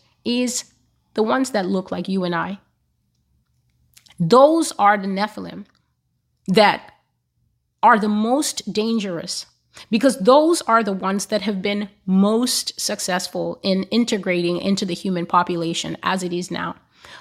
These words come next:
I'm going to finish this post. You can go back to the Master's Voice and read the post. It talks about many things. But the kind of Nephilim that looks exactly like a person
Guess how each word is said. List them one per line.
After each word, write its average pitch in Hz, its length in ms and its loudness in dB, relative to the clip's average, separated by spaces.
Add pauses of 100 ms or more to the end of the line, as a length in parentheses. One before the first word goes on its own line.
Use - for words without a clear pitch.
I'm 220 140 6
going 233 220 2
to 285 100 -2
finish 269 560 0
this 196 460 -2
post. 233 460 -2
You 202 120 -2
can 185 180 0
go 196 180 2
back 190 420 0
to 180 380 -6
the 185 100 -2
Master's 190 400 -2
Voice 185 280 -4
and 180 140 -2
read 190 160 -2
the 185 80 -6
post. 226 360 -4
It 196 100 -6
talks - 260 -2
about 180 260 0
many 208 300 0
things. - 340 -10 (260)
But 247 120 -2
the 262 80 6
kind 320 380 4
of 320 100 0
Nephilim 180 680 -4 (500)
that 247 140 2
looks 262 280 2
exactly 214 480 0
like 202 220 -4
a 220 40 -8
person 202 680 -8